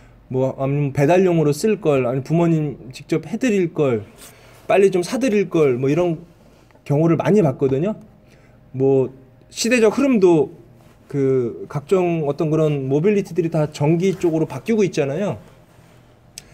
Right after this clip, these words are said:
기능도 점점 좋아지면서 가격도 좋아지고 있고요.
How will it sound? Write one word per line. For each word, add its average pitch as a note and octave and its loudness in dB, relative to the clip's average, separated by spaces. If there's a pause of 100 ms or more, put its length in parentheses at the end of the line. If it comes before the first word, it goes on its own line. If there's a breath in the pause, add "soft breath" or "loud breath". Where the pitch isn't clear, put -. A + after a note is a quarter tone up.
(240 loud breath)
기능도 F3+ 4
점점 D3+ 2
좋아지면서 D3+ 2
가격도 C#3+ -2
좋아지고 C3+ 0
있고요. C3+ -2